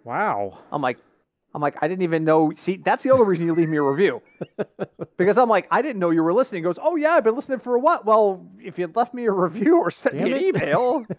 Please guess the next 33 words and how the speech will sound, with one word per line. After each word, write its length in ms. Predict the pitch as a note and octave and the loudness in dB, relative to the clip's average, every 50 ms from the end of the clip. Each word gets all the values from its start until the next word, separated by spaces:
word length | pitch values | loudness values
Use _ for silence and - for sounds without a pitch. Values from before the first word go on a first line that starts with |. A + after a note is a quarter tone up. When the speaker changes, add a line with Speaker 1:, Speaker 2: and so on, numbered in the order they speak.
| _ - F3 | _ -16 -18
Speaker 1:
<laughs> 340 | - _ - - - - - | -18 _ -20 -20 -20 -20 -16
He 60 | - | -8
could 120 | - B3 G#3+ | -2 0 0
even 160 | E3 C3+ B2+ | 0 0 -2
send 220 | - - E3 D3+ F#3+ | -2 -2 -2 -2 0
Speaker 2:
You 80 | F#3+ | 2
Speaker 1:
you 40 | G3 | 4
an 60 | F#3+ - | 4 4
Speaker 2:
know? 60 | - | 4
Speaker 1:
email 180 | - F#3 F3 | 4 2 0
at 140 | F3 D#3+ D3 | 0 -2 -2
work. 320 | C3+ G3 A3+ G3 - - - - - - - F3 - _ _ | -2 -4 -4 -4 -6 -10 -10 -8 -10 -12 -10 -14 -18 _ _
<laughs> 340 | _ _ - D3 _ - | _ _ -20 -20 _ -4
Speaker 2:
I'm, 120 | - C#4+ D4 - | -2 -2 -2 -2
exactly. 1080 | A3+ B3+ C4+ G#3+ F#3 G3 D#4+ C#4+ C#4+ D4 D#4+ - F#4+ - C5+ - C5 - - C#4 - - | -4 -6 -4 -4 -4 -2 0 0 0 0 -2 -6 -10 -4 0 2 2 2 2 -2 -4 -2
<laughs> 140 | - G3 - | -4 -2 -2
He 100 | D#4+ C#4 | 0 0
knows 280 | - - E4 C4+ F4+ - | 2 2 2 2 0 -2
my 140 | - D#4+ - G4+ | -4 -4 0 2
work 300 | G4+ F#4+ A4 G#4+ - - | 2 2 2 2 0 0
address. 640 | D4+ C#4 A3+ F#3 - F#3 E3+ - - - - - E3+ - _ - - - - D3+ - _ - B2 - _ - B2 _ _ - C#3 _ _ _ _ _ - - - - - | -2 -2 -2 -4 -6 -6 -6 -6 -6 -8 -10 -10 -10 -10 _ -14 -16 -12 -12 -12 -10 _ -12 -12 -10 _ -12 -12 _ _ -20 -20 _ _ _ _ _ -20 -20 -20 -20 -20
Shoot 320 | - - - - G#4+ A#4 - | -20 -14 -8 -6 -6 -6 -2
me 80 | A#4 A#4 A#4+ | -2 -2 0
an 60 | A4 | 2
email. 480 | A4+ G#4+ G#4+ G4+ G#4 - C#4+ C#4+ B3+ A#3+ | 2 2 2 4 4 4 4 4 2 0
Hey, 220 | B3+ C4 B3 A3+ G3+ | -2 0 -2 -2 -2
uh, 180 | G3+ G3 G3 E3+ - _ _ _ _ _ - G3 A3+ B2+ F#2 - F3+ E3+ | -4 -6 -10 -10 -12 _ _ _ _ _ -16 -12 -12 -12 -12 -14 -20 -20
subject, 720 | D#3 - - - B3+ B3+ A3 F#3 E3+ D#3 C#3+ B2+ - _ | -20 -20 -10 -6 -6 -6 -4 -4 -4 -6 -6 -6 -8 _
podcast 540 | - F3+ - A#3+ G#3+ - F#3+ D#3 C3+ C3 - | -4 -2 -2 -2 -2 -2 -2 -2 -2 -4 -4
question. 340 | - C#3 C3 C3 - - - | -6 -8 -8 -8 -8 -12 -10
I 140 | - - - | -8 -8 -8
don't 200 | - - - - | -8 -10 -10 -8
care. 260 | - B3 - C4 | -8 -6 -6 -8